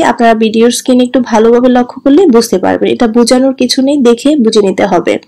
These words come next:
এখন এর মধ্যে ব্লেন্ড করে রাখা কফির মিশ্রণটাকে ঢেলে নিচ্ছি, তারপর এর উপরে দিয়ে দিচ্ছি আরও কিছু ভ্যানিলা আইসক্রিম।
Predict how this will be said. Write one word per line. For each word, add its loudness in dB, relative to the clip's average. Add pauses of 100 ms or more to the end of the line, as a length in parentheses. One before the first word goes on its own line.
(540)
এখন 0
এর 2
মধ্যে 2 (140)
ব্লেন্ড 2
করে 4
রাখা 0 (120)
কফির 0
মিশ্রণটাকে 0
ঢেলে 0
নিচ্ছি, -2 (3750)
তারপর 2
এর 0
উপরে 0
দিয়ে 0
দিচ্ছি -2 (120)
আরও 2
কিছু -2
ভ্যানিলা 4
আইসক্রিম। -2